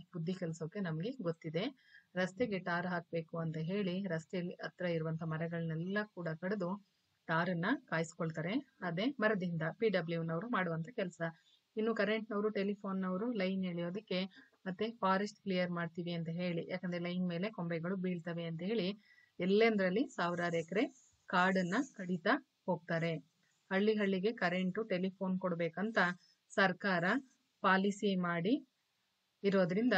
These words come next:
ಇವ್ರಿಗೆ ಹೇಳೋರು ಕೇಳೋರು ಯಾರೂನು ಕೂಡ ಇರೋದು. ಫಾರೆಸ್ಟ್ ನ ಡಿ-, ಆಮ್, ಕ್ಲಿಯರ್ ಮಾಡ್ತೀವಿ ಅಂತ ಹೇಳಿ ಎಲ್ಲಂದ್ರಲ್ಲಿ ಸಾವಿರಾರು ಮರಗಳನ್ನ ಕಡ್ದು ಹಾಳ್ ಮಾಡ್ತಾರೆ. ಈಗ ಹಳ್ಳಿಗೆ ಕರೆಂಟ್, ಟೆಲಿಫೋನ್ ಕೊಡ್ಬೇಕು ಅಂತ ಸರ್ಕಾರನೇ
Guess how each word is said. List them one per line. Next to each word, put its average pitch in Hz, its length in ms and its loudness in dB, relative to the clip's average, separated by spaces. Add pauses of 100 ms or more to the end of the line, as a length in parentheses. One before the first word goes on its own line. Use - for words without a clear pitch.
(160)
ಇವ್ರಿಗೆ 190 400 2
ಹೇಳೋರು 185 340 2
ಕೇಳೋರು 170 480 0 (180)
ಯಾರೂನು 180 560 2
ಕೂಡ 175 200 -2 (360)
ಇರೋದು. 185 260 0 (720)
ಫಾರೆಸ್ಟ್ 196 380 4
ನ 185 100 0
ಡಿ-, 180 340 -2
ಆಮ್, 165 380 0 (300)
ಕ್ಲಿಯರ್ 190 320 4
ಮಾಡ್ತೀವಿ 170 420 0
ಅಂತ 165 180 0 (120)
ಹೇಳಿ 196 340 2 (460)
ಎಲ್ಲಂದ್ರಲ್ಲಿ 185 640 2
ಸಾವಿರಾರು 175 680 0 (160)
ಮರಗಳನ್ನ 170 500 0
ಕಡ್ದು 170 300 -2
ಹಾಳ್ 170 320 0
ಮಾಡ್ತಾರೆ. 160 480 0 (600)
ಈಗ 226 180 2
ಹಳ್ಳಿಗೆ 196 500 4 (460)
ಕರೆಂಟ್, 196 420 2
ಟೆಲಿಫೋನ್ 190 460 0
ಕೊಡ್ಬೇಕು 175 420 -2
ಅಂತ 175 160 -4
ಸರ್ಕಾರನೇ 180 680 -2